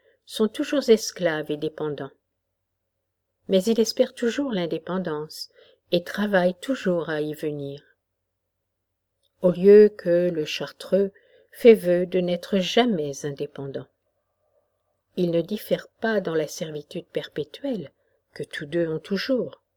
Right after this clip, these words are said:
mais dans l'espérance que l'un a toujours et que l'autre n'a pas.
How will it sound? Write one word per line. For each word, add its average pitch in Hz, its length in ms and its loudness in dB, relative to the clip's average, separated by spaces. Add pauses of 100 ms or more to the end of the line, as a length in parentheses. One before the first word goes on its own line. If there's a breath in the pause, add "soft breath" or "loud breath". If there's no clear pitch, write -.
(600)
mais 180 320 6
dans 151 180 -2
l'espérance 190 880 -2
que - 160 -10
l'un 160 300 -4 (100)
a - 140 -6
toujours 180 640 -6 (460)
et 170 100 0
que - 140 -8
l'autre 180 440 -2
n'a 131 140 -8
pas. - 260 -18